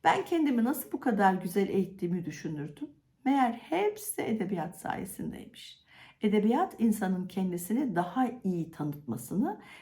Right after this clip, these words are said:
ve minik kalplerde koşturup duran duygularını güzelce anlatabilmesini sağlarmış. Sevgili arkadaşlar, siz de benim gibi düşünmeyi, okumayı ve yazmayı seviyorsanız hayal kurmaktan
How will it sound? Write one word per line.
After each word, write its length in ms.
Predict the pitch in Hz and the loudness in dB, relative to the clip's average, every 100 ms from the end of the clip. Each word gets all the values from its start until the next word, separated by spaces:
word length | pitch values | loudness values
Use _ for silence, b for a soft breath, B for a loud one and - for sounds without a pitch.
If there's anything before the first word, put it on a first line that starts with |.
| B | B
ve 60 | 214 | 2
minik 420 | 202 208 294 - | 6 6 4 0
kalplerde 680 | - 233 - 196 185 180 180 | 0 0 2 0 0 0 -4
koşturup 600 | - 233 - - 285 - | -2 -2 -2 -4 -6 -2
duran 360 | 208 190 196 - | 0 2 2 2
duygularını 580 | 226 247 214 175 175 202 | 2 2 2 2 0 -2
güzelce 680 | 202 247 349 381 320 - | -2 0 2 4 2 2
anlatabilmesini 880 | - 233 214 233 202 196 170 - 196 | 2 2 2 0 2 2 0 0 -2
sağlarmış. 920 | - - - - - - - - - _ B B B B B | -2 -4 -4 -4 -8 -12 -16 -18 -18 _ B B B B B
Sevgili 380 | - 262 226 220 | 2 4 6 4
arkadaşlar, 800 | 196 190 165 165 - - - _ _ B B B | 4 2 -2 -4 -8 -12 -14 _ _ B B B
siz 360 | - 262 202 | 0 2 2
de 140 | 196 180 | 0 2
benim 300 | 190 208 190 | 4 4 2
gibi 260 | 185 196 | 0 -2
düşünmeyi, 840 | 165 165 165 165 160 175 170 - - _ | -2 -4 -2 -2 0 0 -2 -4 -14 _
okumayı 680 | 160 - 170 147 151 214 220 - - | -16 -6 -4 -4 0 0 0 -6 -4
ve 60 | |
yazmayı 480 | 180 180 170 165 156 | -2 -2 -2 -2 -4
seviyorsanız 960 | 151 156 160 208 214 - - - - _ b b | -6 -4 0 0 0 -4 -8 -10 -16 _ b b
hayal 440 | b 202 214 220 214 | b 4 6 6 2
kurmaktan 580 | 175 170 165 - - | -2 -2 -4 -6 -8